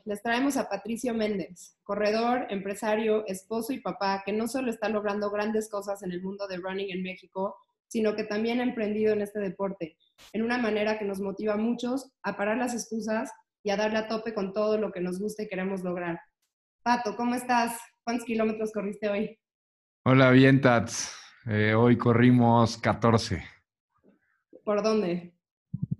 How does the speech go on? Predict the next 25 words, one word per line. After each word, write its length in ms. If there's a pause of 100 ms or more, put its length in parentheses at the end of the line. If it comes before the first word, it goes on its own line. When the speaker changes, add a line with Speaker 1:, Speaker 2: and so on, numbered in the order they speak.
Speaker 2:
Corrimos 880
en 140
el 100
Sope 680 (1000)
y 380
Chivatito 800
y 100
ahí 220
algunas 400
vueltas 420
alrededor 540
del 140
Sope. 280 (800)
Speaker 1:
Ole, 280
qué 100
padre. 640
Oye, 180
Speaker 2:
En 80
Speaker 1:
pues 20
Speaker 2:
esta, 140
Speaker 1:
mira. 420
Speaker 2:
en 80
esta 240
mañana 500
que, 400